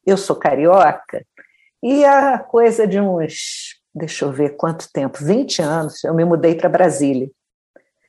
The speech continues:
E aí eu cheguei aqui, sem conhecer ninguém, sem ter o que fazer, foi o trabalho do meu marido, que veio pra cá. E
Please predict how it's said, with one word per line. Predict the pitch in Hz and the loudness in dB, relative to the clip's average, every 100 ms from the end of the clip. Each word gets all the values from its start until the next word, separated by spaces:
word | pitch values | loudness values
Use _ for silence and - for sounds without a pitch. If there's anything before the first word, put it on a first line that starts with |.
| _ _ _ _ _ 202 | _ _ _ _ _ -2
E | 196 196 196 190 185 180 165 156 135 - - _ _ _ _ _ 269 | 2 2 4 2 2 2 2 2 0 -4 -8 _ _ _ _ _ 2
aí | 277 339 | 4 4
eu | 381 | 0
cheguei | - 320 247 240 | 2 2 4 6
aqui, | 269 269 233 240 302 _ | 4 0 -2 -2 -2 _
sem | - 160 | -6 -4
conhecer | 160 170 160 - 165 | 0 0 0 0 0
ninguém, | 190 190 175 226 | 2 2 2 0
sem | 226 156 | -2 -6
ter | 139 156 | 0 0
o | 147 | 0
que | - | -4
fazer, | - 175 180 175 180 | 0 0 2 0 0
foi | 160 | -2
o | 151 | 2
trabalho | 165 143 151 151 | 0 2 2 2
do | 147 | 0
meu | 147 147 | -2 -2
marido, | 151 175 180 185 185 | 0 2 2 2 -2
que | - | -6
veio | 131 139 139 | -4 -4 -2
pra | - 165 | -2 -4
cá. | - 143 156 180 _ _ _ _ _ _ - _ _ 233 | 0 0 0 -4 _ _ _ _ _ _ -20 _ _ -4
E | 240 277 311 339 359 285 | 0 2 2 0 -2 -4